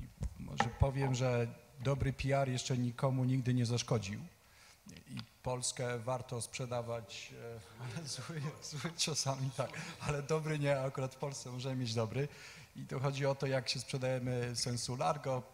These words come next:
cały kraj, ale również jak każda to robi to uczelnia. I pan rektor zapytał, czy powinniśmy to robić, mm, pojedynczo, pokazując jeden uniwersytet, czy, czy systemowo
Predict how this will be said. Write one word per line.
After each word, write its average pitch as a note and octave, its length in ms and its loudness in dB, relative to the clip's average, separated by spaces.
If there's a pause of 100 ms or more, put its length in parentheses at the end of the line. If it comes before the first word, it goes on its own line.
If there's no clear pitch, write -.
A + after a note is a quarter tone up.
(140)
cały B2+ 320 -6
kraj, D#3 240 0
ale B2+ 140 0
również C#3+ 300 -2
jak C3 180 -2
każda C3 320 -2
to C3+ 340 -6
robi B2 280 -4
to C3 140 -2
uczelnia. C3 420 -2
I A#2 80 -4
pan B2+ 260 2
rektor B2+ 300 -4
zapytał, B2 400 -2
czy B2 120 -8
powinniśmy B2+ 420 -2
to B2+ 100 -10
robić, B2+ 340 -10 (600)
mm, C#3 280 -8 (220)
pojedynczo, D3+ 720 2
pokazując C3 500 2
jeden C3+ 320 -2
uniwersytet, C3 580 -4
czy, B2 380 -6
czy B2 140 -6
systemowo B2 840 -2